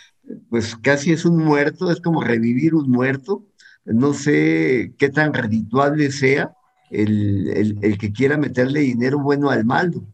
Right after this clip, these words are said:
Sin embargo, pues, tiene expertos como la propia Nale, que <laughs> yo, yo dudo mucho que,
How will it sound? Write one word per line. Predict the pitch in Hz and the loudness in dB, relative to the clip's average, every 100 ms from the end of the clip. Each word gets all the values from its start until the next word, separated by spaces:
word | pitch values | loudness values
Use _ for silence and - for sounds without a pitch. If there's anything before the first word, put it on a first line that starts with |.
| _ _ _ _ _ _ _ | _ _ _ _ _ _ _
Sin | - 117 113 | -2 0 2
embargo, | 110 120 143 160 156 | 2 2 2 0 -2
pues, | 117 101 - - | -2 -4 -6 -6
tiene | 127 135 | -2 0
expertos | 151 - - 135 151 151 139 - | 0 -4 0 2 2 -2 -6 -4
como | 117 107 98 87 | -2 0 0 -2
la | 98 101 | -4 -4
propia | 107 135 147 | -4 -2 0
Nale, | 147 160 156 131 127 | 2 2 2 0 -2
que | 131 | -2
<laughs> | 107 - 143 - - 120 117 107 | -2 -2 -2 -2 -4 -4 0 2
yo, | 127 139 156 - - 131 - - - - - - - - | 2 0 -2 -4 -4 -4 -4 -8 -10 -16 -16 -20 -20 0
yo | 135 | 2
dudo | 139 151 147 160 | 4 2 2 2
mucho | 147 165 165 156 | 2 2 2 -2
que, | - 104 101 127 | -2 -4 0 0